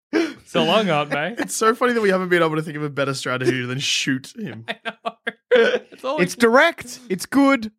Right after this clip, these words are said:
Speaker 3: I like it,
Speaker 1: It's
Speaker 3: although I much
Speaker 1: effective.
Speaker 3: prefer pretending to be Spider-Man from another world.
Speaker 1: I've, look, ultimately, I've, I will try my
Speaker 3: Ultimately,
Speaker 1: original.
Speaker 3: s-, Ultimate Spider-Man-ly.
Speaker 1: <laughs> Ultimate Spider-Man-ly.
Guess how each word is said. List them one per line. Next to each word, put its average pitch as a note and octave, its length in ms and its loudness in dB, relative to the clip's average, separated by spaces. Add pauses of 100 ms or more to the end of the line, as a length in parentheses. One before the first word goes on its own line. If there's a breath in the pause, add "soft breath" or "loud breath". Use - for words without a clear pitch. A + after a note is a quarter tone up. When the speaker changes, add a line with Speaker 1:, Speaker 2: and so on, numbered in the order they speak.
Speaker 3:
I F3 80 2
like A3+ 380 0
it, A3 160 2
Speaker 1:
It's F3+ 60 -6
Speaker 3:
although F3+ 200 0
I A#3+ 160 2
much C4 200 4
Speaker 1:
effective. A#3+ 120 -6
Speaker 3:
prefer A3 460 2
pretending G3+ 540 -2
to G3+ 100 -10
be G3 160 -4
Spider-Man G3 720 2
from G3 200 0
another F3+ 280 2
world. C#3+ 380 -8
Speaker 1:
I've, G3+ 280 -2
look, D#3 160 -4
ultimately, D#3 500 -4
I've, A#2 220 -8 (260)
I B2+ 100 -6
will B2 220 -8
try C3 300 -8
my - 140 -14
Speaker 3:
Ultimately, A#3 560 4
Speaker 1:
original. - 20 2
Speaker 3:
s-, - 260 -6
Ultimate G#3+ 400 0
Spider-Man-ly. D3 680 2 (180)
Speaker 1:
<laughs> - 140 -12 (120)
Ultimate A#3+ 420 -2
Spider-Man-ly. B2 800 -2